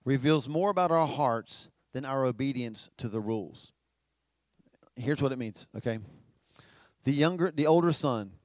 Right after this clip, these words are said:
spent his entire life obeying the rules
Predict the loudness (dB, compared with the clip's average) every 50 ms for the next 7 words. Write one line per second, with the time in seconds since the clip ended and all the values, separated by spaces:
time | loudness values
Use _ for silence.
0 | _ _ _ _ _ -8 -8 -4 0 2 0 2 2 0 0 2 2 0 -2 -2
1 | -6 -10 -10 -10 -10 -10 -8 -6 -4 -2 -2 -2 -2 -4 -8 -12 -16 -10 -6 -4
2 | -4 -4 -4 -8 -10 -12 -16 -16 _ -4 -4 -4 -4 -2 -4 -4 -4 -4 -4 -6
3 | -8 -8 -4 -4 -4 -4 -4 -6 -6 -6 -8 -8 -10 -12 -14